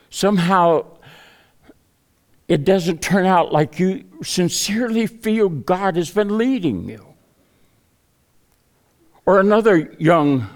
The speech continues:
couple, they were in college, and, uh, they had been raised in a Christian home, both of them, and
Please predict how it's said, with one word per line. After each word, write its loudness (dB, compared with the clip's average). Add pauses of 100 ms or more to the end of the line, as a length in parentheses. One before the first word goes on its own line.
(140)
couple, -2
they 0
were 2
in 0
college, 0
and, -2
uh, 2 (320)
they 4
had 4
been 2
raised 4
in 2 (120)
a 0
Christian -4
home, 2
both 2
of 2
them, -2
and -2